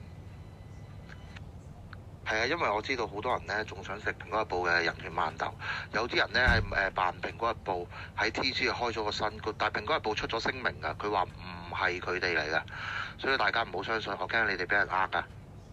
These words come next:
好啦，咁今日到此為止啦。記得撳 like、睇廣告、建設性留言、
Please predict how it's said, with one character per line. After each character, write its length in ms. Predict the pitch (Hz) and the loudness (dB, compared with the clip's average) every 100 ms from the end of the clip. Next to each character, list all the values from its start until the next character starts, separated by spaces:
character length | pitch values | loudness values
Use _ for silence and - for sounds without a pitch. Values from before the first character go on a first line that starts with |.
| - - - - - - - - | -16 -14 -14 -14 -14 -14 -10 -2
好 140 | 120 | 0
啦， 220 | 139 120 - | 2 0 -2
咁 160 | 120 | -4
今 120 | 131 | -2
日 120 | 131 107 | -2 -2
到 100 | 110 | -2
此 160 | 104 110 | -2 2
為 160 | 104 | 2
止 180 | 90 95 | 2 2
啦。 180 | 98 92 - - - - - | 2 2 -4 -14 -14 -6 2
記 120 | 113 | 2
得 100 | 131 | 4
撳 180 | 110 101 101 | 0 0 2
like、 300 | 117 113 104 | 2 4 2
睇 120 | 104 | 2
廣 160 | 104 | 2
告、 220 | - 98 - | 0 -2 -2
建 180 | 107 107 | -6 -4
設 120 | 123 | 0
性 120 | 113 | 0
留 200 | 90 82 | 0 -2
言、 140 | 85 | -2